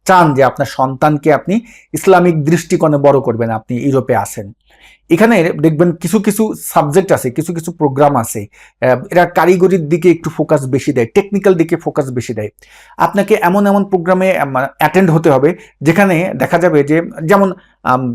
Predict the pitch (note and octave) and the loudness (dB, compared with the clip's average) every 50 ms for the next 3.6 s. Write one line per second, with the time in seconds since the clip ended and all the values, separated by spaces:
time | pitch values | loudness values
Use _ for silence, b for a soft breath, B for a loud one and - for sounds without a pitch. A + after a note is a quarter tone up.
0 | - - D3+ D#3 - F#3+ E3 F3 E3 F3 F3+ E3 - E3 D#3 D#3 D3+ D3 - - | -6 -6 -8 -4 -4 -2 -2 0 0 0 0 2 2 2 2 2 -2 -4 -2 -4
1 | D#3 - D#3+ D#3 D3 D#3 C#3+ D#3 C#3+ C#3 C3+ - - C3+ B2+ - - - C3 B2 | -2 0 0 0 2 0 0 2 0 0 -2 0 0 0 0 0 -2 -6 -10 -14
2 | B2 A2+ A2 A2 A2+ - - _ _ _ _ - C3+ C3+ C#3 B2+ D3 C3 - - | -14 -14 -14 -14 -14 -16 -18 _ _ _ _ -2 0 0 0 -2 -2 -6 -6 -6
3 | - C3 - - C3+ A#2+ - - G#2+ - - G2+ | -8 -8 -4 -2 -2 -2 -2 -6 -14 -14 -14 -16